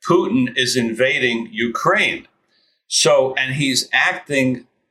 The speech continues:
I believe, as a dictator, meaning as a, as a single, single-minded person.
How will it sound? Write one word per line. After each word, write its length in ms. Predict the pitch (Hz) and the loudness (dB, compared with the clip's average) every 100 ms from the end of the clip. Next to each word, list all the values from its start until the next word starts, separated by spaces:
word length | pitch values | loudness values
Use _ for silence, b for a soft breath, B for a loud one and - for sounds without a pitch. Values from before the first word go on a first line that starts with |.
| - | 0
I 280 | 104 113 139 | 2 2 0
believe, 640 | 120 101 95 90 107 - - | -2 0 0 0 -2 -8 -2
as 260 | 110 104 | 0 0
a 360 | 113 104 98 98 _ _ _ _ _ - | 2 2 0 -6 _ _ _ _ _ -4
dictator, 640 | 151 - - 113 95 110 | -4 -2 -2 -2 0 -2
meaning 340 | 101 107 104 107 | 0 0 0 0
as 140 | 101 | 0
a, 240 | 104 95 - b b | 0 0 -4 b b
as 140 | - | -2
a 80 | 208 | 0
single, 560 | - - 170 160 151 - _ _ | 0 0 2 0 -2 -6 _ _
single-minded 1300 | - - 208 214 202 175 135 127 131 135 131 120 - | -4 0 2 2 2 2 0 2 0 0 0 -2 -4
person. 580 | - 165 165 - 82 | -4 -2 0 -2 -4